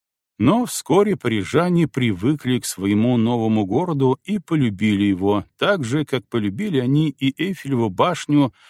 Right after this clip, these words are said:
и открытые в тысяча девятисотом году метро, первые станции которого были оформлены в стиле модерн. И теперь, как это бывает довольно часто,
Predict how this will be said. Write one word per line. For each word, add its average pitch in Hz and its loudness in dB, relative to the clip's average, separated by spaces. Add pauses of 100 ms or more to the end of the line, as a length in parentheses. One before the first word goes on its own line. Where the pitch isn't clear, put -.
(140)
и 113 0
открытые 147 -2
в - -12
тысяча 147 -2
девятисотом 117 -2
году 107 -2
метро, 98 0 (420)
первые 104 2
станции 107 -4
которого 131 0 (280)
были 196 0
оформлены 160 2
в - -14
стиле 110 -2
модерн. 92 -4 (1400)
И 123 2
теперь, 180 -2 (220)
как 110 -2
это 113 -2
бывает 107 0
довольно 104 0
часто, 170 -4